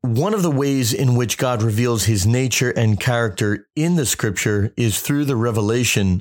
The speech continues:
of his names. Now, there are so many names of God in the Bible revealing the various aspects and characteristics of him.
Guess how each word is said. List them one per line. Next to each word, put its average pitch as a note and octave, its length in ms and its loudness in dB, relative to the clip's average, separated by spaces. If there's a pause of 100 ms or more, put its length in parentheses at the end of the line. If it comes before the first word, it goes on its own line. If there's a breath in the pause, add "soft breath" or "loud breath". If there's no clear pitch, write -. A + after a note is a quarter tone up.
of G#2+ 240 0
his G2 240 2
names. G2 460 0 (260)
Now, B2 120 -2
there C#3+ 120 0
are C3+ 140 -2
so D#3 600 -2
many C3+ 420 2
names B2 440 2
of G2 140 -2
God A#2+ 300 0
in A2 120 0
the G#2+ 60 0
Bible G#2+ 480 -2 (400)
revealing A#2 800 0
the G#2 120 0
various A2+ 600 0 (120)
aspects B2+ 800 -2
and G2+ 120 0
characteristics A#2+ 880 -2
of G#2 160 0
him. G2+ 260 0